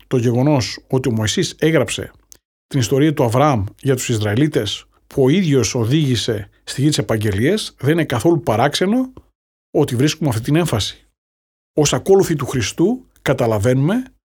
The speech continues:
ότι αν και η σωτηρία είναι δώρο της χάρης του Θεού, ο Θεός περιμένει από εμάς να δείξουμε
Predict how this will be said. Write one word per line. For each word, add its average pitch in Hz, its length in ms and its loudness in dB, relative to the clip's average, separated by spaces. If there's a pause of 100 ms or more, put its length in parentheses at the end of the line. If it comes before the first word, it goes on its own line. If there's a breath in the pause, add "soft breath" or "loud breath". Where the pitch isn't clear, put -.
(220)
ότι 170 260 2
αν 196 220 2
και - 120 -2
η - 20 2
σωτηρία 151 560 2
είναι 165 240 2
δώρο 151 260 4
της 139 140 -4
χάρης 185 280 0
του 170 120 -6
Θεού, 165 480 0
ο 127 60 -6
Θεός 139 260 -2
περιμένει 139 340 0
από 156 140 -2
εμάς 151 280 -2
να 127 100 -2
δείξουμε 151 480 -4